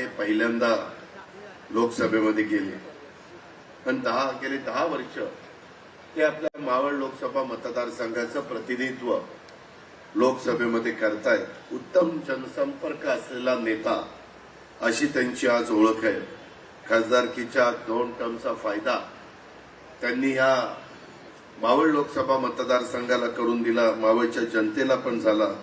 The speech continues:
हे आपण सर्वांनी पाहिलेलं आहे. त्याच्याबद्दलची पुस्तिका पण आता श्रीरंगाप्पा बारणे मला दाखवत होते. विरोधकांच्याकडे कुठला मुद्दा नाही, त्याच्यावर काही आरोप करायचे,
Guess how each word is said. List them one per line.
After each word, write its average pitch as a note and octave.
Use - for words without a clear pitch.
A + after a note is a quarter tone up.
हे D3
आपण C#3+
सर्वांनी B2
पाहिलेलं A2+
आहे. C#3
त्याच्याबद्दलची A#2
पुस्तिका A#2+
पण B2+
आता A2+
श्रीरंगाप्पा A2+
बारणे G#2+
मला G2+
दाखवत F#2+
होते. -
विरोधकांच्याकडे D#3+
कुठला D#3
मुद्दा D3
नाही, D3+
त्याच्यावर A#2+
काही C3
आरोप D3+
करायचे, D3